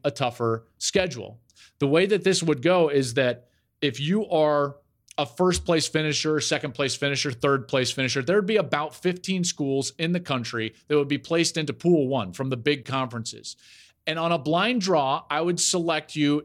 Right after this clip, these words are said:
two games from that pool outside of your league. You're gonna play one of those games on the road and one of them at home.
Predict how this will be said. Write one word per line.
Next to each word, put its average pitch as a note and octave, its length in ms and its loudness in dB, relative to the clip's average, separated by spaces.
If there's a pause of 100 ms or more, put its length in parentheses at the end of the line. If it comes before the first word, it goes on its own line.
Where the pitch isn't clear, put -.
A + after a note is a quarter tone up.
two A#3+ 260 0
games D#3+ 640 -2 (800)
from G3+ 380 0
that G3+ 280 0
pool D3+ 480 0 (680)
outside F3+ 520 0
of E3+ 100 -4
your F3 160 4
league. B2 480 0 (580)
You're D3+ 120 0
gonna E3+ 160 2
play D#3+ 220 2
one C#3 180 2
of F3 40 2
those F#3+ 200 4
games F3+ 260 0
on D3 140 2
the B2+ 80 0
road G3 480 4
and C3 160 -6
one D#3+ 120 2
of F3+ 80 0
them F3+ 140 2
at D#3+ 80 2
home. C3 380 0